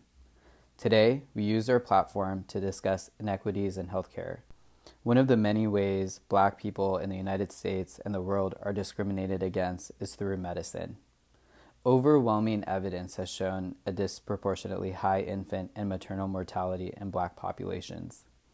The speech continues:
Other studies have shown that Black patients are more likely to have their pain undertreated.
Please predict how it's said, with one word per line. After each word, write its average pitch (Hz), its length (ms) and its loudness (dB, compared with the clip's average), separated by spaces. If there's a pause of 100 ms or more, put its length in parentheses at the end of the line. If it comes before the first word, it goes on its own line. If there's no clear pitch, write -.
(340)
Other 127 240 6
studies 101 440 0
have 101 140 0
shown 98 240 -2
that 95 180 0
Black 104 280 6
patients 95 540 -6
are 101 120 -4
more 101 260 2
likely 95 380 0
to 95 120 -6
have 92 300 -2
their 92 200 -2
pain 98 400 -6
undertreated. 90 680 -6